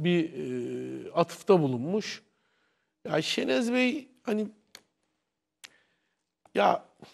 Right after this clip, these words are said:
şimdi Futbol Federasyonu Başkanlığı yaptı. Hani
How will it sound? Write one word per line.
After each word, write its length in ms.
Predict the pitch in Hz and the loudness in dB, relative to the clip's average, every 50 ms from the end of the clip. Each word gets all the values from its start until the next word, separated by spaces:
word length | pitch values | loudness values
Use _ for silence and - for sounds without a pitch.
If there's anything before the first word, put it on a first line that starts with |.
| _ _ _ _ _ _ _ _ _ _ _ _ _ _ _ _ _ _ _ _ _ _ _ - - - _ _ _ _ _ _ _ _ - - _ _ _ _ _ - - _ _ _ _ _ _ _ _ _ _ - | _ _ _ _ _ _ _ _ _ _ _ _ _ _ _ _ _ _ _ _ _ _ _ -20 -20 -20 _ _ _ _ _ _ _ _ -18 -18 _ _ _ _ _ -20 -20 _ _ _ _ _ _ _ _ _ _ -20
şimdi 180 | - 233 - | -20 -18 -18
Futbol 420 | - - 240 202 - - 233 226 185 | -12 -10 -10 -10 -2 0 0 0 0
Federasyonu 680 | - - - 170 165 - 214 - - - 170 170 208 | 0 -2 -2 0 0 0 0 -2 -2 -6 -8 -6 -4
Başkanlığı 580 | 196 - 202 - - - 208 196 202 202 202 202 | -2 -2 -2 -2 -4 -6 -6 -6 -4 -4 -4 -2
yaptı. 320 | 185 160 139 - - 165 | -2 -2 -2 -2 -4 -6
Hani 140 | 170 170 170 | -6 -6 -6